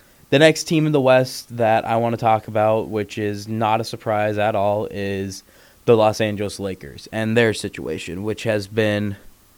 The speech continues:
really weird. It's been an experience that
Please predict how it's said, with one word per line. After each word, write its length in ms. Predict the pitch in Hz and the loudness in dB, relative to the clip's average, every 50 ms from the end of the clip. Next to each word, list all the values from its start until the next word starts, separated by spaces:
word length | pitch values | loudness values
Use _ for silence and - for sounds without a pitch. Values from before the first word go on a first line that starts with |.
| _ _ _ _ _ _ _ _ _ _ _ _ _ _ _ _ _ _ _ _ _ _ _ | _ _ _ _ _ _ _ _ _ _ _ _ _ _ _ _ _ _ _ _ _ _ _
really 480 | - 104 113 113 117 127 131 120 110 104 | -8 -6 -2 0 2 2 4 2 2 0
weird. 260 | 87 78 - - - - _ _ _ _ _ _ _ _ - - - | -4 -6 -10 -16 -18 -20 _ _ _ _ _ _ _ _ -20 -10 -4
It's 300 | - 117 113 110 - - | -2 -2 -2 -2 -6 -8
been 280 | 107 107 104 101 98 | -6 -4 -4 -4 -4
an 120 | 101 98 98 | -6 -6 -8
experience 680 | 95 - - - - 120 117 117 120 117 113 113 - - | -10 -12 -10 -4 -2 0 0 0 0 -2 -2 -4 -6 -4
that 520 | 101 101 98 98 98 98 95 - - - | 0 2 2 2 2 0 0 -4 -10 -18